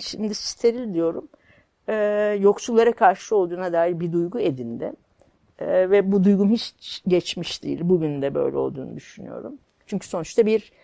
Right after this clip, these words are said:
estetik dil formu yaratıyoruz ve yoksulların, e, nasıl yaşadığını biliyoruz yani. Bu, e, bu estetik form ve bu hazla, okuma ve edebiyat hazzıyla ne kadar uzak bir dünyaları olduğunu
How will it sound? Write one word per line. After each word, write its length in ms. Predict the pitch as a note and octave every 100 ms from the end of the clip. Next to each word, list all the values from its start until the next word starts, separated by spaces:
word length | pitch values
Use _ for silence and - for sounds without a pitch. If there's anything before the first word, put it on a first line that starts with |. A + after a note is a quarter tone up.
| - - _
estetik 600 | - G#3+ - A3 - -
dil 200 | A3 B3+
formu 360 | A3+ F3+ C#3+ C#3
yaratıyoruz 680 | C#3 C#3 D#3 - E3+ G#3 -
ve 80 | G#3
yoksulların, 720 | F#3+ F#3 - F#3+ F#3 G3 G3+ _ _ _ _ _
e, 180 | F#3+ G#3
nasıl 260 | F#3+ F#3+ F#3+
yaşadığını 500 | E3+ E3+ D#3+ A3 A#3
biliyoruz 500 | G3+ F3+ C3+ - -
yani. 380 | - - - - F3
Bu, 220 | E3+ - _ _ _ _ _ _ _ _ _ _ _ _ _ -
e, 40 | E3+ D#3+ D3+ D#3+ - - -
bu 200 | G#3 G3
estetik 680 | G3 G3+ - F#3+ - G#3+ _
form 520 | - G3+ F#3 F#3+ F#3+
ve 180 | F#3+ F#3
bu 160 | G3 F#3+
hazla, 600 | G3+ G3 F#3 C#3 C3+ -
okuma 540 | - - - E3+ E3+ -
ve 140 | E3
edebiyat 420 | E3+ D#3+ E3 E3 -
hazzıyla 680 | D3+ D3+ - D#3+ D#3 G#3+ G#3+ _ _ _
ne 100 | G3
kadar 280 | G3 F3+ E3+
uzak 360 | F#3 E3+ E3 -
bir 340 | E3+ E3 F#3
dünyaları 520 | E3 E3 D#3+ D#3+ D#3+
olduğunu 480 | D#3+ D#3+ D#3+ E3+ E3